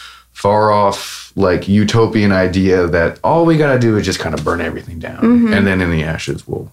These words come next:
Speaker 1: regrow some other stuff.
Speaker 2: Mm-hmm. Thank you. You're,
Speaker 1: Mm-hmm.
Speaker 2: you're so good at explaining stuff. I feel like I'm still, y'all.
Speaker 1: Uh, if you could see right now, I'm blushing.
Speaker 2: I know, I can. <laughs> Uh, whew, yeah,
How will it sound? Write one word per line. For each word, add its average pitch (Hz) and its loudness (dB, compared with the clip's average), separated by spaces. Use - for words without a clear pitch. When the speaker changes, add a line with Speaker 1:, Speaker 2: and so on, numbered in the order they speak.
Speaker 1:
regrow 80 -4
some - -8
other - -10
stuff. - -16
Speaker 2:
Mm-hmm. 214 0
Thank 202 -4
you. 202 -4
You're, 247 0
Speaker 1:
Mm-hmm. 330 2
Speaker 2:
you're 247 -2
so 208 -4
good 190 -4
at - -8
explaining 226 -6
stuff. 233 -6
I - -14
feel 247 2
like 226 0
I'm 254 2
still, 277 2
y'all. 233 2
Speaker 1:
Uh, - 0
if 117 -2
you 123 2
could 123 2
see 120 0
right 113 2
now, 104 2
I'm 98 0
blushing. 82 -2
Speaker 2:
I 240 4
know, 226 4
I 208 0
can. 240 0
<laughs> 294 2
Uh, 226 0
whew, 453 2
yeah, 202 2